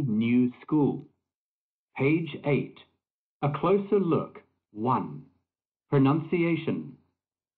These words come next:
Ah and ah. Activity five. Listen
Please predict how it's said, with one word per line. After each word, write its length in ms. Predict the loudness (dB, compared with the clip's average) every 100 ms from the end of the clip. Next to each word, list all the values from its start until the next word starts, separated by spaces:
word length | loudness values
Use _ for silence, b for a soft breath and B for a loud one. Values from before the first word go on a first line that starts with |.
| _ _ _ _ _ _
Ah 520 | -2 0 2 0 -4 -8
and 340 | -4 -2 -4 -10 _ -4
ah. 280 | -2 -2 -4 _ _ _ _ _ _ _ _ _ _ _ _ _ _ _ _ _ -4
Activity 580 | -4 -2 -4 -2 -4 -4 -2
five. 420 | -2 -2 -10 -18 _ _ _ _ _ _ -2
Listen 600 | 0 2 0 0 -2